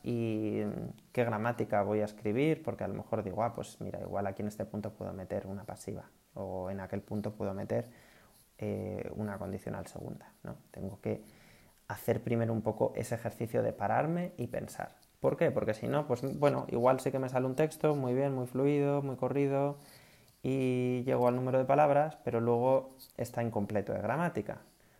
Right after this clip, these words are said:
O luego me doy cuenta que me he liado tanto a explicar el primer punto que para el segundo y el tercero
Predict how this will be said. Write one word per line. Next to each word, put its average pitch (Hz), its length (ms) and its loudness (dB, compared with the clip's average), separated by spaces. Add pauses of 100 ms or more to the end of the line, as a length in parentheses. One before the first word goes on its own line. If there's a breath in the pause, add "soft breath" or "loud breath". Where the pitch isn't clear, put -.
O 107 220 0
luego 104 180 6
me 107 140 2
doy 110 140 4
cuenta 131 440 4
que 117 100 0
me 113 120 0
he - 20 0
liado 113 380 4
tanto 123 560 2
a 107 100 -2
explicar 110 460 -2
el 110 80 -2
primer 120 320 -2
punto 151 580 4
que 120 160 0
para 107 200 -2
el 104 80 -4
segundo 113 280 -4
y 113 60 0
el 110 80 -2
tercero 123 480 0